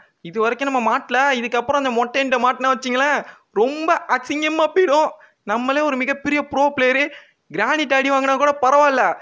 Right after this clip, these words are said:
இந்த மொட்டைன்ட்ட மட்டும் அடி வாங்கினா அவ்வளோதான். நல்ல வேளை காணோங்க, ஒரே ஒரு பயத்துல தான் வந்தேன், திடீர்னு வந்துருவானோன்னு நினைச்சு just miss தப்பிச்சிட்டேன். இங்க இருக்கானா? இருக்கானா இல்லையா? இங்கேயும் இல்ல. அப்பா போவோம்,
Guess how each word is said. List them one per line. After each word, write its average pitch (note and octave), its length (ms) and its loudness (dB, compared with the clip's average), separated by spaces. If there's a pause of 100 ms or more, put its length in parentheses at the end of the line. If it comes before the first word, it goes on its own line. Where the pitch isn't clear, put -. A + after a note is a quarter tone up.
(180)
இந்த G3+ 180 -2
மொட்டைன்ட்ட A3+ 500 0
மட்டும் C#4 240 0
அடி C4+ 180 2
வாங்கினா C#4 300 2
அவ்வளோதான். C#4 480 4 (720)
நல்ல A3+ 380 0
வேளை C#4 320 0
காணோங்க, C4 560 2 (260)
ஒரே A3 240 2
ஒரு C#4+ 180 2 (100)
பயத்துல C#4 380 0
தான் C#4+ 180 2
வந்தேன், C4 400 0 (100)
திடீர்னு A3+ 520 -2
வந்துருவானோன்னு C4 500 2
நினைச்சு C4+ 440 0 (320)
just G#3+ 300 0
miss C4+ 200 -2
தப்பிச்சிட்டேன். A#3 560 0 (140)
இங்க G3+ 220 -2
இருக்கானா? A#3+ 440 0 (400)
இருக்கானா B3+ 440 0
இல்லையா? C4 640 0 (320)
இங்கேயும் A3 360 -4
இல்ல. A#3 420 -2
அப்பா G#3+ 460 0
போவோம், B3 680 2